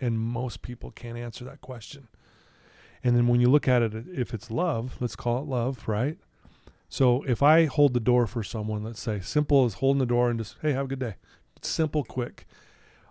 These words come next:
I felt good by holding the door. That person felt good that I grabbed the door. Or in other words, we both felt good,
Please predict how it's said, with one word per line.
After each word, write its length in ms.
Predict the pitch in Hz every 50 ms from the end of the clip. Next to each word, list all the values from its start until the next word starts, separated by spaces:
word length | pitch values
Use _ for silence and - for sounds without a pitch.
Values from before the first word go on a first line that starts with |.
| _ -
I 120 | 123 135
felt 300 | 143 - 180 175 170 156
good 320 | 143 147 151 160 147 135 120
by 140 | 120 117 113
holding 240 | 113 127 127 135
the 60 | 143 139
door. 300 | 117 117 113 117 120 117
That 220 | 123 127 131 -
person 340 | - - 175 196 - - 135
felt 240 | - - 120 120 113
good 140 | 120 123 117
that 80 | 117 113
I 60 | 110
grabbed 300 | 107 113 131 139 143 131 117
the 60 | 110
door. 340 | 104 107 107 113 117 110 - -
Or 140 | 127 123
in 80 | 120 127
other 160 | 143 151 147
words, 200 | 127 120 117 110
we 80 | 117 113
both 280 | 107 117 131 139 139
felt 380 | - - - 131 120 120 - 117
good, 360 | 110 113 107 104 107 120 117